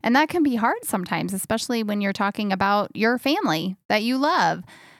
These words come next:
But, um, if you are looking out for the best interest of your child, and this is how you believe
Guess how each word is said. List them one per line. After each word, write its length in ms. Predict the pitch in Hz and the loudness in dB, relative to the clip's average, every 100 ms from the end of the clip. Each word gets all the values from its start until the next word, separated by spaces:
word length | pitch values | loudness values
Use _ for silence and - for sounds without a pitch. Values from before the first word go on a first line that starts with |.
| _ - | _ -2
But, 720 | 226 214 196 175 - - - - | 2 4 4 -2 -4 -14 -14 -4
um, 560 | 202 196 190 170 175 196 _ _ _ - | 0 2 0 -2 -4 -8 _ _ _ -2
if 180 | 220 220 | -2 0
you 160 | 247 | 2
are 120 | 262 | 2
looking 300 | 240 233 226 | 2 -2 0
out 160 | 196 - | 0 0
for 120 | 220 | -2
the 80 | 202 | -2
best 280 | 190 190 - | -2 -2 -2
interest 380 | 196 208 - 196 | -2 -4 -4 -6
of 120 | 185 | -4
your 160 | 180 175 | -4 -4
child, 640 | - 165 156 165 220 - - - | -4 -4 -2 -2 -4 -6 -20 -8
and 240 | 196 190 180 | -2 0 2
this 200 | 196 226 | 0 0
is 140 | 220 | -2
how 140 | 208 196 | 0 0
you 240 | 185 190 | 0 -2
believe 800 | 185 180 190 185 165 175 247 262 | -2 -4 -4 -4 -2 -2 -4 -6